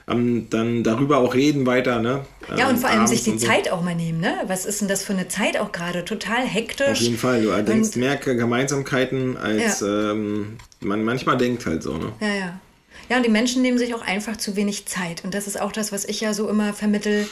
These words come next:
Speaker 1: Die
Speaker 2: Äh,
Speaker 1: hektischen
Speaker 2: spür
Speaker 1: Zeiten.
Speaker 2: mal, ja, spür mal erst mal wieder rein, was willst denn du überhaupt, ne? Also, weil viele, ein To-Do jagt das nächste und dann auch dieser Freizeitstress, der dazukommt. Und dann haben sie Termine, Termine, Termine, Termine,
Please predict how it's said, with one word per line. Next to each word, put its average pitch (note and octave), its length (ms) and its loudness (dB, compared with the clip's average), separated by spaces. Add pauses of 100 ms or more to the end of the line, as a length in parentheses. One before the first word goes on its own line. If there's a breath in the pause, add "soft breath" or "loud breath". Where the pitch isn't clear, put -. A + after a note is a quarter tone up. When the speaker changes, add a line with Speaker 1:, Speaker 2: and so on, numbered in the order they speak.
(140)
Speaker 1:
Die - 340 -4
Speaker 2:
Äh, G#3 180 4
Speaker 1:
hektischen D#3+ 300 2
Speaker 2:
spür A3+ 180 2
Speaker 1:
Zeiten. C#4 100 4
Speaker 2:
mal, C4 300 2
ja, B3 240 0
spür - 280 0
mal C4 160 4
erst A#3 160 -2
mal A3+ 140 0
wieder G#3+ 220 2
rein, A3 160 2
was G#3+ 180 -4
willst - 320 -2
denn F#4+ 120 -2
du A3+ 140 -2
überhaupt, F#3+ 520 -4
ne? C4 120 2
Also, A3 180 2
weil A3 120 0
viele, C4 260 -2 (500 loud breath)
ein B3 280 2
To-Do B3 300 -2
jagt B3 340 2
das B3+ 180 -2
nächste A3 540 2
und A3 100 2
dann A3+ 200 0 (300 loud breath)
auch F#3+ 100 -2
dieser B3 240 0
Freizeitstress, G#3+ 960 -2
der G#3+ 140 -2
dazukommt. G#3+ 580 -2
Und A3 80 0
dann A3 160 0
haben A#3 100 0
sie A3 120 -2
Termine, A#3 400 0
Termine, A3 380 2
Termine, G3+ 360 -2
Termine, A#3+ 480 0